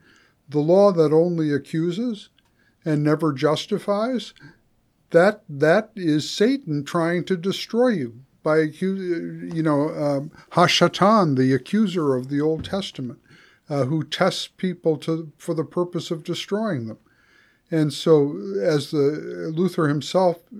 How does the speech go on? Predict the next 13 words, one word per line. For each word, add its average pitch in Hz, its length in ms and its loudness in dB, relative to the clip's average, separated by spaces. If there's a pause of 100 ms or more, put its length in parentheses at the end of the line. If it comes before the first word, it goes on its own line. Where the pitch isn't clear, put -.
(360)
uh, 139 200 -2
said, 165 500 2 (400)
uh, 135 200 -2 (340)
that 143 240 -2
God 147 420 0 (380)
does 160 340 4
a, 143 320 4 (200)
um, 135 140 -8 (320)
uh, 147 320 -4
a, 175 500 2
God 156 540 0
does 156 400 6
a 151 520 0